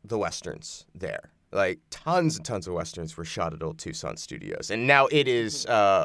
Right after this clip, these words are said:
Speaker 1: a park and, and, you know, like, a historical thing. So they have a main street there that's fucking awesome. It looks great and still has some of that cheese stuff inside, but outside, it's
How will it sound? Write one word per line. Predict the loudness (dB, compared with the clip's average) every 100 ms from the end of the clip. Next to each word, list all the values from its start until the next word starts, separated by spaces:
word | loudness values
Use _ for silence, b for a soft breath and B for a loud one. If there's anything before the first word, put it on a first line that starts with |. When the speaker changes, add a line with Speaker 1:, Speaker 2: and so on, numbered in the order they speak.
| 2
Speaker 1:
a | -6
park | -4 -2 -2 -6 -20 _ -2
and, | 0 0 0
and, | 0
you | 0
know, | 0
like, | -2
a | -4
historical | -10 -6 -4 -4 -8
thing. | -10
So | -8
they | -2 2
have | 4 4
a | 4
main | 0 -2
street | -6 -8 -8 -2
there | 0 0 -2 B B B
that's | -6 -6
fucking | -6 -6 -6 -10 -6
awesome. | -2 -2 -4 -10 -12 _ _ _ _
It | -6 -6 -6
looks | -12 -12
great | -12 -8 -4 -4 -6 -20 b b
and | 8 8 8
still | 4 4 4 6
has | 4 2
some | 0
of | 2
that | 4 4
cheese | 2 -4 -4 -4
stuff | -4 4 4 4 -2
inside, | -4 -4 -2 2 4 4 4 -2 2
but | 2 4
outside, | 4 4 2 2 4 4 0 -4 _ _
it's | -4 -4 -6 -12